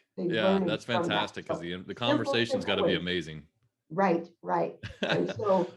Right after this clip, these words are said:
Speaker 1: you know, I, maybe I didn't do so much good with my kids, but with my grandkids, you know, I'm really trying to start them early.
Speaker 2: Hey,
Speaker 1: And
Speaker 2: your
Speaker 1: it's a,
Speaker 2: best
Speaker 1: it's
Speaker 2: time to, best time to plant the stock tree is today, right?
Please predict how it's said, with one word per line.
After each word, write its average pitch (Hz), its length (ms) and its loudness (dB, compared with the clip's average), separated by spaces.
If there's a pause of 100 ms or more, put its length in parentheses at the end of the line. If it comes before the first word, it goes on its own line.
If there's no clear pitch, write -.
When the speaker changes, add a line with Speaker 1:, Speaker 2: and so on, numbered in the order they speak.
(140)
Speaker 1:
you 202 80 0
know, 214 60 4
I, 202 80 4
maybe 233 320 6
I 247 60 8
didn't 240 180 6
do 254 140 -6
so 247 200 0
much 226 240 -4
good 220 160 0
with 220 140 -4
my 214 160 -2
kids, 208 340 -2
but 180 200 -8
with 180 80 -8
my 175 160 -4
grandkids, 202 640 -4 (140)
you 208 160 2
know, 185 260 -2
I'm 175 220 -6
really 190 360 -2
trying 175 260 -4
to - 100 -14
start - 260 -10
them 170 160 -4
early. 165 200 0 (180)
Speaker 2:
Hey, - 180 0
Speaker 1:
And 269 320 0 (360)
Speaker 2:
your 208 140 -8
Speaker 1:
it's 277 200 -2
a, 294 100 4
Speaker 2:
best 123 240 2
Speaker 1:
it's - 80 4
Speaker 2:
time 135 200 2
to, 123 40 -2
best 123 400 0
time 147 240 2
to 127 80 -2
plant 139 240 -2
the 123 80 -8
stock 139 400 -2
tree 120 280 2
is 107 100 0
today, 104 500 0
right? 90 240 -4